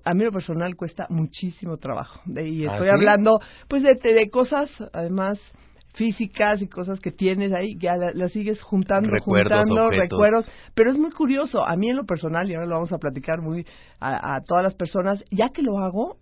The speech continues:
Speaker 1: estoy, me, estoy feliz. <laughs> Digo, ya lo tengo que hacer, lo tengo que hacer, y el día que limpio un closet, el día que hago, digo, bueno, no, se me quita así como que un gran
Speaker 2: Desechar
Speaker 1: peso.
Speaker 2: es liberador.
Speaker 1: Ujú. ¿Qué te llevó a este, a tocar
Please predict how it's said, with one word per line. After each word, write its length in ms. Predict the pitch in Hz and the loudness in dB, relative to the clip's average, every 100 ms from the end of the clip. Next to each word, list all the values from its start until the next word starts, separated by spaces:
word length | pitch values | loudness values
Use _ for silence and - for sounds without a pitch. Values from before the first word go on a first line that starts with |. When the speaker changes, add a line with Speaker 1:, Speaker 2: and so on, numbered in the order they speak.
| - - | -18 -10
Speaker 1:
estoy, 380 | 180 - 208 208 | -10 -4 -4 -2
me, 140 | 185 | -4
estoy 240 | 180 214 | -6 -6
feliz. 320 | 202 185 185 - - - | -2 -2 -2 -4 -6 -4
<laughs> 360 | 240 202 196 | -2 -2 -4
Digo, 160 | 220 220 | -2 0
ya 220 | 220 240 | 4 4
lo 100 | 254 | 4
tengo 160 | 226 269 | 2 0
que 80 | 226 | 0
hacer, 180 | 214 | -2
lo 100 | 226 | -2
tengo 180 | 202 214 | -2 -2
que 80 | 196 | -2
hacer, 280 | 185 233 269 - - - | 0 -2 -4 -12 -18 -12
y 60 | |
el 80 | 170 | -6
día 80 | 190 | -6
que 120 | 190 | -4
limpio 280 | 180 180 196 | -6 -4 -4
un 60 | 175 | -4
closet, 420 | 190 202 214 196 | -6 -8 -8 -12
el 120 | 185 | -10
día 100 | 190 190 | -8 -8
que 100 | 208 | -8
hago, 200 | 214 180 | -8 -8
digo, 220 | 180 180 | -8 -6
bueno, 260 | 175 190 175 | -4 -4 -6
no, 200 | 175 156 | -8 -10
se 140 | - | -10
me 100 | 165 | -10
quita 400 | - 180 208 202 | -10 -8 -6 -6
así 180 | 160 156 | -6 -10
como 220 | 185 165 | -10 -12
que 140 | - 165 | -8 -4
un 80 | |
gran 100 | 107 | -2
Speaker 2:
Desechar 360 | - 151 151 123 | -2 0 2 4
Speaker 1:
peso. 80 | 127 | 4
Speaker 2:
es 40 | |
liberador. 600 | 120 113 92 85 82 82 175 | 2 2 2 0 -2 -4 -4
Speaker 1:
Ujú. 320 | 151 170 139 - - - - - | -2 -4 -6 -12 -20 -20 -18 -2
¿Qué 120 | 247 | 0
te 100 | 285 | 2
llevó 320 | 240 190 131 - | 2 2 -2 -4
a 140 | 160 160 | -2 -2
este, 720 | 165 - 165 151 139 113 - | -4 -6 -6 -2 -4 -6 -8
a 120 | - | -8
tocar 340 | - - 214 | -8 -8 -10